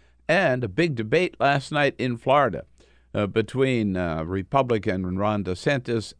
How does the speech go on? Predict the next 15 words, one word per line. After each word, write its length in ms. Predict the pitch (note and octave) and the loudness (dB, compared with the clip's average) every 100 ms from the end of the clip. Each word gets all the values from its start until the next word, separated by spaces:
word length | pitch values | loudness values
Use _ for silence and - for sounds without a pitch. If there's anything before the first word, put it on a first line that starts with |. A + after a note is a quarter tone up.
| _ | _
and 400 | D#3 D3 A#2 E2+ | 0 0 0 0
Democratic 640 | C#3 C#3+ A#2+ - F#2 E2+ | 0 0 -2 0 -2 -2
candidate 480 | - A#2+ G2+ F#2+ F#2+ - | -4 -2 -2 -2 -4 -2
Andrew 380 | A2+ G#2+ F#2 | -2 0 -2
Gillum. 360 | F#2 C#3 D#3 B2 | -2 -2 -2 -4
Polls 420 | - B2+ B2 G2+ | -2 0 0 -2
today 320 | - F#2+ A2 G#2 | -6 -2 -2 -2
showing 380 | - G2+ F2+ | -4 -4 -2
Gillum, 340 | E2+ G#2+ F#2+ D#2 - _ _ | -2 0 0 -6 -12 _ _
after 300 | G#2+ G2+ - | -2 0 0
that 220 | F#2 F#2 | 0 0
debate, 420 | - E2+ F#2+ G2 - _ _ - | -2 -2 0 0 -6 _ _ 2
up 260 | A2+ - - - | 2 0 -20 -20
twelve 500 | - F3 F#3 F#3 D#3+ _ | 0 2 4 0 -4 _
points 520 | - F#3+ D3 - - | 0 2 2 -6 -20